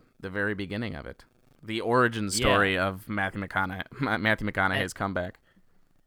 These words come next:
Speaker 2: then he did that movie Joe with, uh, Nicolas Cage, um, which I remember being kinda cool too. And, and now he's like a block, you know, he's a bankable
Speaker 1: Now he's,
Speaker 2: star,
Speaker 1: yeah,
Speaker 2: and he's
Speaker 1: another
Speaker 2: in X-Men and, and this.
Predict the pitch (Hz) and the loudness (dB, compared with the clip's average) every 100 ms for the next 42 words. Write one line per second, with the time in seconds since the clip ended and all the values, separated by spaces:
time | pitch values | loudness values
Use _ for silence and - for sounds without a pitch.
0 | - 147 156 139 139 127 127 123 90 110 | -8 -4 -2 0 2 0 0 -2 -4 -2
1 | 110 113 110 104 110 104 104 104 110 98 | 0 0 -2 -4 -4 -4 -4 -6 -8 -12
2 | - 107 101 107 101 - - - 101 101 | -10 -6 -4 -4 -8 -16 -16 -12 -10 -8
3 | 101 110 104 104 101 104 101 104 98 107 | -10 -10 -8 -8 -8 -10 -10 -10 -10 -12
4 | 95 - 104 104 101 - 110 107 95 80 | -12 -8 -6 -6 -8 -8 -6 -6 -6 -2
5 | 110 107 101 104 92 98 90 80 92 92 | 0 2 0 -4 -6 -6 -6 -4 -4 -4
6 | _ - 92 82 80 82 85 98 107 104 | _ -14 -12 -10 -12 -10 -10 -8 -8 -8
7 | 95 87 82 85 95 98 98 95 - 64 | -8 -8 -6 -4 -6 -8 -10 -12 -12 -18
8 | - 95 - - 98 90 90 85 82 78 | -8 -8 -6 -6 -4 -4 -6 -10 -10 -12
9 | 82 82 85 - | -12 -12 -12 -14